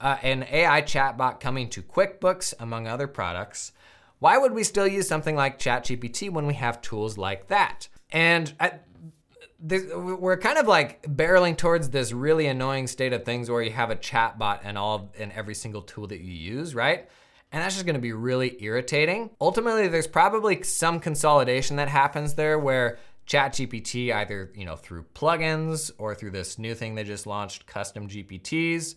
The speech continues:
where Chat G P T can see into the other systems that you use. For example, your accounting ledger.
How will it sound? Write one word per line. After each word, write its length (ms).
where 100
Chat 220
G 60
P 80
T 120
can 140
see 280
into 640
the 200
other 180
systems 520
that 160
you 120
use. 340
For 120
example, 340
your 100
accounting 340
ledger. 300